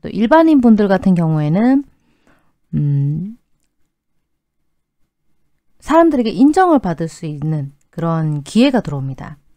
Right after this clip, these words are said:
그 다음 이십오 일도 보겠습니다. 토요일이고 정미일입니다. 정인이 천간에 들어왔고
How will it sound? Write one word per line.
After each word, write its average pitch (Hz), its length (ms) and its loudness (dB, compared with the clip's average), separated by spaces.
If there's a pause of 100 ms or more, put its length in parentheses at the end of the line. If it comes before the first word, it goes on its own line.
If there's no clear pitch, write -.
(840)
그 180 100 -8
다음 196 280 2
이십오 170 440 -4
일도 185 160 -2
보겠습니다. 151 580 -8
토요일이고 254 600 -2
정미일입니다. 156 920 0 (440)
정인이 240 460 2
천간에 254 380 0
들어왔고 180 680 -6